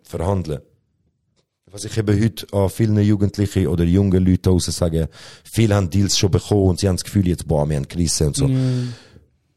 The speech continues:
Speaker 1: Schreibt mir, ich schwöre auf alles. Ich würde hure gerne ein paar, wo ich weiss sogar jetzt, ich würde Namen nicht sagen, aber wo ich weiss, ein paar Rapper, sie haben Deals schon bekommen und ich
Speaker 2: Mhm.
Speaker 1: weiss das.
Speaker 2: Sie hätten mich
Speaker 1: Weil ich
Speaker 2: so
Speaker 1: kenne Universal, weißt, oder ich weiss einfach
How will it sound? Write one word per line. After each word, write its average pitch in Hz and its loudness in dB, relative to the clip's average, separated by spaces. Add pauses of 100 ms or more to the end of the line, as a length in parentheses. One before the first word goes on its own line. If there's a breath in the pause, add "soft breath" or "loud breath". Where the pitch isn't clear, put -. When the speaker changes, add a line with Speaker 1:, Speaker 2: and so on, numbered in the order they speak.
(100)
Speaker 1:
Schreibt 120 2
mir, 92 0
ich 73 -6
schwöre 110 0
auf 98 0
alles. 98 0
Ich - -10
würde 95 0
hure 120 4
gerne 117 0
ein 104 -2
paar, 117 2
wo 98 2
ich 90 -2
weiss 113 0
sogar 90 0
jetzt, 78 -4
ich - -8
würde 107 -2
Namen 113 2
nicht 110 0
sagen, 98 2
aber 85 -2
wo 92 2
ich 87 -2
weiss, 107 -2
ein - -12
paar 101 0
Rapper, 95 -2
sie 78 -6
haben 110 -2 (140)
Deals 98 -2
schon 185 -2
bekommen 101 -2
und 87 -4
ich 135 0
Speaker 2:
Mhm. 131 2
Speaker 1:
weiss 135 0
das. 101 -4 (140)
Speaker 2:
Sie 143 -2
hätten 135 -2
mich 143 4
Speaker 1:
Weil 123 4
ich 127 2
Speaker 2:
so 127 0
Speaker 1:
kenne 135 4
Universal, 127 0 (100)
weißt, 110 0 (400 loud breath)
oder 110 0
ich 110 -2
weiss 123 0
einfach 117 0